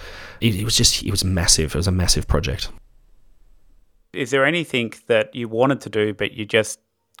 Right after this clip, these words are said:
Speaker 2: couldn't do and you had to leave on the cutting room
Speaker 1: <laughs>
Speaker 2: floor?
Speaker 1: Um, good que-,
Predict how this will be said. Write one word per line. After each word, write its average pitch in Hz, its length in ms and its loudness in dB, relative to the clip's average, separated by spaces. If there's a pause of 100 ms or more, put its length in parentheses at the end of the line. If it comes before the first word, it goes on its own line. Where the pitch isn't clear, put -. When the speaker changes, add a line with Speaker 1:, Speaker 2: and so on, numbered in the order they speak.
(100)
Speaker 2:
couldn't 117 340 0
do 101 320 0
and 104 140 -8
you 101 60 -8
had 117 180 0
to 110 80 2
leave 113 300 6
on 113 140 6
the 110 80 4
cutting 113 340 2
room 104 200 0
Speaker 1:
<laughs> - 100 -10
Speaker 2:
floor? 107 320 4 (1800)
Speaker 1:
Um, 131 480 6 (1300)
good - 160 -4
que-, - 180 -2